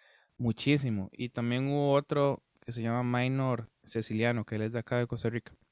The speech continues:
Y, y también me inspiró muchísimo. Yo, él hacía libros con cifrados y todo esto. Y, y, y hace como tres años pude trabajar con él en una producción de él. Entonces,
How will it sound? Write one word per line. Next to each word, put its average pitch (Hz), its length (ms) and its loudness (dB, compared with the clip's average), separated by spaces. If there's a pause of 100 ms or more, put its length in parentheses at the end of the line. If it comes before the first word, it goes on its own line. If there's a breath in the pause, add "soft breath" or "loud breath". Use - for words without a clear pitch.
(880 loud breath)
Y, 113 720 2
y 123 120 -4
también 110 320 2
me 123 80 2
inspiró 113 280 -2
muchísimo. 110 520 -2
Yo, 101 380 -10
él 117 140 -8
hacía 120 220 -2
libros 135 540 0
con 107 280 -6
cifrados 123 640 0
y 101 60 -8
todo 117 340 2
esto. 127 360 -4
Y, 101 60 -2 (1800 soft breath)
y, 117 400 0
y 117 60 2
hace 131 500 2
como 98 360 -2
tres 139 280 -2
años 147 380 -2 (280)
pude 127 220 4
trabajar 120 260 0
con 120 200 -4
él 135 200 0
en 117 140 0
una 110 300 0
producción 117 500 0
de 113 160 2
él. 117 160 -2
Entonces, 117 680 -2